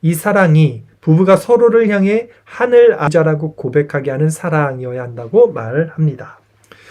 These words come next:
경건한 부모는 그 사랑 때문에 자신의 자녀를 다른 사람의 자녀와 바꾸지 않을 것입니다. 심지어 다른 사람의 자녀가 더 준수하고 많은 재능을 가진 것처럼 보일지라도 말입니다.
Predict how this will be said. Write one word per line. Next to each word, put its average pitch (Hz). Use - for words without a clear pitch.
경건한 190
부모는 180
그 190
사랑 214
때문에 196
자신의 175
자녀를 160
다른 151
사람의 165
자녀와 147
바꾸지 151
않을 147
것입니다. 135
심지어 185
다른 185
사람의 208
자녀가 139
더 170
준수하고 185
많은 156
재능을 151
가진 160
것처럼 160
보일지라도 180
말입니다. 123